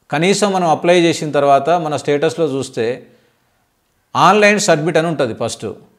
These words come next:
ఆ తర్వాత స్టేటస్ వచ్చేసి ఎవరైనా ఇంటరాక్షన్ అయ్యిర్రా అంటే ఆ కేవీఐసీకి పెడితే కేవీఐసీ వాళ్ళు డిస్ట్రిక్ట్ ఆఫీసర్ ఉంటారు,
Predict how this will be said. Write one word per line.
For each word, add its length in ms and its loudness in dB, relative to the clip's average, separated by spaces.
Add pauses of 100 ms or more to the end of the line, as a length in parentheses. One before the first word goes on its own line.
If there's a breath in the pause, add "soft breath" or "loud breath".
(140)
ఆ 80 -2
తర్వాత 480 4
స్టేటస్ 440 2
వచ్చేసి 560 -4 (400 soft breath)
ఎవరైనా 300 0
ఇంటరాక్షన్ 520 2
అయ్యిర్రా 380 2 (220)
అంటే 160 -2
ఆ 80 6
కేవీఐసీకి 680 0
పెడితే 280 0
కేవీఐసీ 520 2
వాళ్ళు 300 2
డిస్ట్రిక్ట్ 380 -4
ఆఫీసర్ 440 0
ఉంటారు, 380 -2